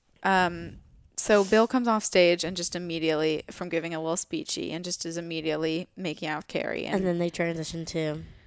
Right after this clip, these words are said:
Speaker 1: "You and me in the bedroom."
Speaker 2: I
Speaker 1: And
Speaker 2: mean,
Speaker 1: clearly they have
Speaker 2: they, you think they have before? 'Cause
Speaker 1: Oh,
Speaker 2: part
Speaker 1: no,
Speaker 2: of
Speaker 1: I was
Speaker 2: me
Speaker 1: just gonna say, clearly they have great sex. Like, that's part of this relationship that's, that's
Speaker 2: Oh,
Speaker 1: not
Speaker 2: yeah.
Speaker 1: gonna go away.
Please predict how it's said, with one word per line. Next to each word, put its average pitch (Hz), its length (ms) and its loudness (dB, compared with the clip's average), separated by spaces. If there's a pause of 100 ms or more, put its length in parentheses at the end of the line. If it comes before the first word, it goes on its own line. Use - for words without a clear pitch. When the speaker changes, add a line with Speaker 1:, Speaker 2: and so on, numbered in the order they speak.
(340)
Speaker 1:
"You 226 220 10
and 240 140 6
me 247 140 10
in 294 80 8
the 339 80 8
bedroom." 190 840 2
Speaker 2:
I - 60 6
Speaker 1:
And 247 100 10
Speaker 2:
mean, 277 80 8
Speaker 1:
clearly 277 340 10
they 247 180 8
have 196 600 2 (260)
Speaker 2:
they, 220 160 4
you 208 180 0
think 208 160 2
they 214 80 2
have 190 240 0
before? 175 520 -2 (600)
'Cause 233 140 -4
Speaker 1:
Oh, 254 60 12
Speaker 2:
part 285 120 12
Speaker 1:
no, 262 80 12
Speaker 2:
of 254 60 12
Speaker 1:
I 240 80 12
was 269 120 6
Speaker 2:
me 269 40 -2
Speaker 1:
just 254 160 2
gonna 233 140 0
say, 185 160 6
clearly 247 300 4
they 214 140 4
have 196 160 2
great - 300 -2
sex. - 320 -6
Like, 180 140 4
that's 202 200 4
part 180 220 8
of 170 80 2
this 170 200 -2
relationship 175 480 -4
that's, - 360 -6
that's - 320 -4
Speaker 2:
Oh, 185 180 2
Speaker 1:
not 156 160 -2
Speaker 2:
yeah. - 60 -6
Speaker 1:
gonna 160 120 -4
go - 140 -6 (240)
away. - 160 -8